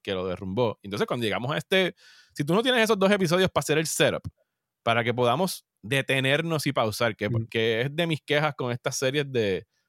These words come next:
Speaker 1: de Disney Plus, no hay tiempo para esto, para tú pausar y conocer a los personajes. O sea, eh, las aventuras del Mandalorian está fine que quisieran hacer un tipo A-Team, como que la aventura del Wick, donde el tipo va y llega, pero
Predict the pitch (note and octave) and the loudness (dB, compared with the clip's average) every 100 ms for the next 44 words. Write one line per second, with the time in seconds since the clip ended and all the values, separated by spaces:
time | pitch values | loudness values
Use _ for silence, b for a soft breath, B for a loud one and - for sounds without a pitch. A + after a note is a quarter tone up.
0 | _ _ _ _ B2 B2 D3 C#3 A2+ C3 | _ _ _ _ -2 0 -2 0 0 0
1 | A2 C3+ - D3 F3 F#3+ D#3+ C3+ B2 F#3+ | -2 -4 0 0 2 0 2 2 0 -2
2 | - A2 A2 A2+ A2 B2 F#3+ E3 B2+ - | -2 0 2 2 2 0 2 2 0 2
3 | C3 G3 E3+ C3 A2 A2+ C#3 F3+ - D#3 | 2 2 -2 -2 -2 0 0 0 -2 -4
4 | - G#2+ A#2 G3 - b b b b b | -2 -4 -2 -4 -6 b b b b b
5 | _ A2+ G#2 G2+ G#2 G2 G2+ A2 G#2+ A2 | _ -2 0 0 0 -4 -8 -8 -4 -2
6 | A2 G#2 A#2 D3 F3 F#3+ F#3 E3+ E3 F#3+ | -2 -2 -2 -2 -2 -4 0 0 2 0
7 | F3+ F3+ E3 _ A#2 - D#3+ - C#3 F#3 | -4 -6 -14 _ -6 -4 -2 -2 -2 -2
8 | F#3 D3 B2+ B2+ D3+ D#3 D3+ D#3+ D#3 D#3 | -4 -4 -2 0 0 0 -2 -2 -4 -4
9 | D#3 D3+ - C3+ D3 - D3 D3+ D3 C3+ | -2 -2 0 -4 -4 -4 -2 -2 -4 -4
10 | A#2 A2+ A2 A2 F#2+ A2 C3+ C#3 A#2 C3+ | -4 0 0 -2 -2 -2 0 0 0 2
11 | C#3 B2+ A#2+ A2+ G#2+ A2 C#3 C3+ C#3+ A#2+ | 2 0 -2 -2 -4 -6 -2 0 0 0
12 | C#3+ D#3 A#2+ A#2 G2 | 2 2 2 0 -2